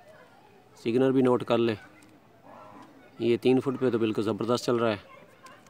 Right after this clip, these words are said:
अगर दोस्त कोई लगाना चाहते हैं तो लगा सकते हैं। टीपी already मैंने बता दी है।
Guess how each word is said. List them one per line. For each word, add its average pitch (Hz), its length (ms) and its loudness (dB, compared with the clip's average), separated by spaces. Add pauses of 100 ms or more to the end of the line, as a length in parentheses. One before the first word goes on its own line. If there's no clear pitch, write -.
(200)
अगर 110 160 -2
दोस्त 120 320 -2
कोई 117 260 2 (1800)
लगाना 117 340 4
चाहते 123 280 2
हैं 117 100 4
तो 107 120 -4
लगा 104 240 2
सकते 117 300 -4
हैं। 104 160 0 (300)
टीपी 123 260 0
already 113 340 2
मैंने 113 200 2
बता 110 240 0
दी 110 180 0
है। 98 120 0